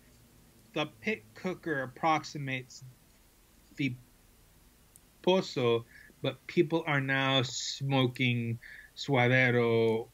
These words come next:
or carnitas, and you just can't really do that.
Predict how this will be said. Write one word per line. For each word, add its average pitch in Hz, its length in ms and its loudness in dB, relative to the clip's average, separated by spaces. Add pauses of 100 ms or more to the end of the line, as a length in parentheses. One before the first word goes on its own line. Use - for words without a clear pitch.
(260)
or 110 1160 2 (760)
carnitas, 120 1000 0
and 110 160 -12 (400)
you 131 200 0
just 170 280 -2
can't 151 320 -6
really 135 340 -6 (100)
do 104 160 -6
that. 85 240 -12